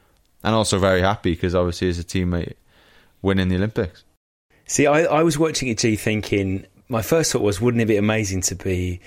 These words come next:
Speaker 2: Pippo's teammates?" And then as I watched it, I was thinking, "Wouldn't it be awful to be <laughs> Pippo's teammates, <laughs> trying to hang on to his wheel and he's, he's hitting those ridiculous speeds?"
Speaker 1: Yeah, 'cause obviously they've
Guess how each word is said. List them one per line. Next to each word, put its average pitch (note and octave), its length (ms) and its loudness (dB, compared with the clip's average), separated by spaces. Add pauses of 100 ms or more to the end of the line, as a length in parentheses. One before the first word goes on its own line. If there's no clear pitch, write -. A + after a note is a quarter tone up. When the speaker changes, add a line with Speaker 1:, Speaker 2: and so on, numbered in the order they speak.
(260)
Speaker 2:
Pippo's C3 360 0
teammates?" - 580 0
And A2+ 280 2
then B2+ 160 2
as A#2+ 120 0
I A2 60 0
watched - 340 -2
it, F2 40 -2
I F2 180 -2
was G2 120 -2
thinking, G#2 320 -2
"Wouldn't C#3+ 160 0
it D#3 80 -8
be C#3 100 2
awful D3 340 2
to - 120 -10
be G#2+ 120 -4
<laughs> - 100 -14
Pippo's C3+ 420 2
teammates, A#2+ 540 2 (200)
<laughs> - 180 -16
trying C#3+ 180 4
to C3 60 2
hang C#3+ 240 2
on C#3+ 140 4
to - 200 2
his C3+ 140 2
wheel C3+ 360 6
and G2+ 80 4
he's, A2 240 0 (220)
he's G#3+ 240 2
hitting C3 260 2
those B2 220 2
ridiculous B2+ 500 0
speeds?" C3 300 2
Speaker 1:
Yeah, A#2 320 2
'cause G#2+ 180 -4
obviously A2+ 360 2
they've G2+ 260 2